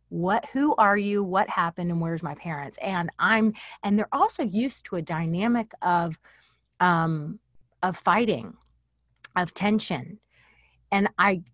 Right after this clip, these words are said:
and something I think that's interesting in kind of understanding where, why I think is important, because when little kids, when they are three years old,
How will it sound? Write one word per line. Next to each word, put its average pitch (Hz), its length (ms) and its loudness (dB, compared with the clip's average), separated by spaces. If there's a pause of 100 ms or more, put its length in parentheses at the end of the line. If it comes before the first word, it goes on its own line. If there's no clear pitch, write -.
(120)
and 190 300 -2
something 302 340 -2
I 214 140 2
think 214 200 -2
that's 180 200 -4
interesting 196 420 -6
in 160 80 -4
kind 170 220 -6
of 156 80 -8
understanding 175 720 -4
where, 170 400 -2 (120)
why 165 600 -4 (320)
I 190 100 -4
think 214 320 -2
is 185 140 -2
important, 185 600 -2
because 185 560 -4 (600)
when 214 380 4
little 392 340 2
kids, 151 580 -2
when 165 220 -2
they 226 220 0
are 180 480 2 (580)
three 208 220 4
years 180 280 0
old, - 380 -8